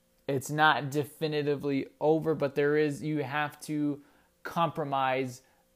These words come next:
uh, either of any, you know, any which way. But they have stopped as far as the conversations between Tyronn Lue and the Lakers. They're no, they're no longer talking.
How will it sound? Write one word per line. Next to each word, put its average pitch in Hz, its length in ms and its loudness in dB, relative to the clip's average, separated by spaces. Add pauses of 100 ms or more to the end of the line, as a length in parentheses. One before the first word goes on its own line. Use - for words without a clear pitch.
(640)
uh, 151 240 8
either 151 420 6
of 135 140 -4
any, 143 380 -4
you 160 100 -2
know, 135 60 0
any 147 220 -2
which 135 280 -4
way. 113 280 -4 (680)
But 143 140 -2
they 151 120 6
have 139 240 4 (260)
stopped - 600 -6 (1000)
as 131 140 -4
far 131 220 2
as 120 80 0
the 123 60 -8
conversations 131 540 -4
between 131 300 -8
Tyronn 127 460 -2
Lue 117 220 -4 (480)
and 127 120 -4
the 120 80 -2
Lakers. 107 380 -4
They're 117 100 -6
no, 147 140 -2
they're 147 240 -2
no 156 220 4
longer 143 420 0
talking. 123 640 -2